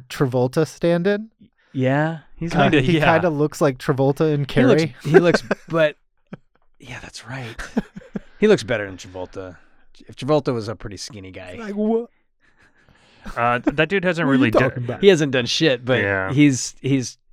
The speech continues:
Speaker 2: he's perfectly fine in this movie. He's thirty-eight, but
Speaker 1: Yeah, <laughs> I love that.
Speaker 3: <laughs> Yeah.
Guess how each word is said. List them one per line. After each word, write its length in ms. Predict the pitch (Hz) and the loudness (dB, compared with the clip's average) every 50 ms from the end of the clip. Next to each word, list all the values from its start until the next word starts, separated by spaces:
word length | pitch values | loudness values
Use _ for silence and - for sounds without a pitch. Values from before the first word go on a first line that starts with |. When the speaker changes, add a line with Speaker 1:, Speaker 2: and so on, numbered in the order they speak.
| - - _ _ _ _ _ - | -20 -20 _ _ _ _ _ -14
Speaker 2:
he's 220 | 131 123 110 95 | -12 -12 -12 -12
perfectly 640 | - _ - 151 139 - 127 113 - 110 101 101 98 _ _ _ _ - | -10 _ -2 -2 0 0 -4 -8 -8 -10 -12 -14 -18 _ _ _ _ -16
fine 340 | - - 135 120 107 104 101 | -8 -4 -2 -2 -2 -4 -6
in 80 | 95 | -8
this 180 | 95 90 - - | -10 -12 -10 -10
movie. 260 | 117 107 92 95 90 | -10 -10 -10 -10 -12
He's 200 | 98 95 90 - | -12 -12 -14 -10
thirty-eight, 800 | - - 135 117 104 95 98 - _ - 147 131 110 107 110 _ _ - | -4 -4 -4 -2 -4 -8 -16 -14 _ -2 -2 -2 -2 -4 -10 _ _ -8
but 220 | 185 151 110 107 | -6 -4 -2 2
Speaker 1:
Yeah, 180 | 107 226 226 208 | 2 2 2 2
<laughs> 120 | - 226 - 151 - - - - 190 180 - | 0 0 0 0 0 0 -2 -2 -2 -2 0
I 160 | - 196 175 165 | 0 0 2 2
love 140 | 165 156 143 | 2 0 0
that. 240 | 147 143 139 - - - | 0 -2 -2 -2 -4 -4
Speaker 3:
<laughs> 100 | - 196 | -4 -2
Yeah. 280 | 170 139 113 104 95 | 0 2 4 4 2